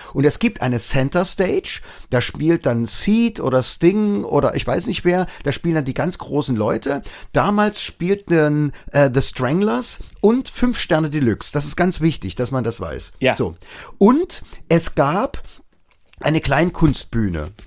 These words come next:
Speaker 1: Und, äh, diese Kleinkunstbühne fungierte natürlich klar, äh, da,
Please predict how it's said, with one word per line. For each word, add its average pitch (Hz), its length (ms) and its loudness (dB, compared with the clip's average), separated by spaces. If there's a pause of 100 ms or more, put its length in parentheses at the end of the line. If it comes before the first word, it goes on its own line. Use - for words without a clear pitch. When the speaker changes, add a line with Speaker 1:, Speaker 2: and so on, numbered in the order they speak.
(400)
Speaker 1:
Und, 135 680 4
äh, 127 260 4 (160)
diese 175 160 0
Kleinkunstbühne 214 880 -2
fungierte 196 680 0
natürlich 175 460 2
klar, 180 400 2
äh, 143 340 -2
da, 135 200 -2